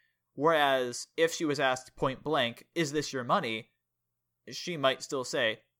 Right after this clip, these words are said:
"Well, well, yeah, I lost it. That's what happened. But I'm still fine to donate it." Whereas in that moment, it's not a problem for her. She doesn't say anything about it.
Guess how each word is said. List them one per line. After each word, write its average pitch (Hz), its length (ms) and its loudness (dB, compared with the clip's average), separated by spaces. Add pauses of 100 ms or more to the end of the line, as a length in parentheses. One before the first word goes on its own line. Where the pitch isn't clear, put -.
(140)
"Well, 359 300 -2
well, 262 120 6
yeah, 160 320 2 (140)
I 139 120 2
lost 147 360 2
it. - 180 -8 (100)
That's 139 180 -6
what 107 100 -8
happened. 131 340 -4 (280)
But 139 260 2 (220)
I'm 139 160 -2
still 139 180 -2
fine 113 240 0
to 104 60 -10
donate 104 320 -6
it." 110 140 -6 (400)
Whereas 131 320 2
in 139 80 -6
that 120 160 0
moment, 156 320 0 (200)
it's 165 160 -6
not 160 160 4
a 107 40 -2
problem 107 360 0
for 98 180 -8
her. 101 140 -12
She - 140 -6
doesn't 113 200 -6
say 113 140 -2
anything 98 220 -8
about 98 240 -6
it. - 80 -14